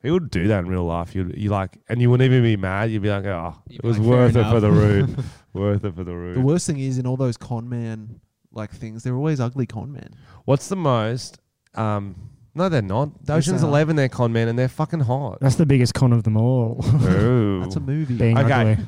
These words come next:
Speaker 1: hypothetically, and this isn't prostitution, guys, it's something different.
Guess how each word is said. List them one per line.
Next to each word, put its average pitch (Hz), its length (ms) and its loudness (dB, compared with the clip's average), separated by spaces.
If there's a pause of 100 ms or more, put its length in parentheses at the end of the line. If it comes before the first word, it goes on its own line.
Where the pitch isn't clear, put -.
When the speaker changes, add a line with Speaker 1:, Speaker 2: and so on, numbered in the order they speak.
(140)
Speaker 1:
hypothetically, 156 800 0
and 131 160 -4
this 135 200 -4
isn't 135 360 -4 (360)
prostitution, 117 640 -4
guys, 113 200 -2
it's 123 100 -8
something 110 220 -4
different. 110 420 -4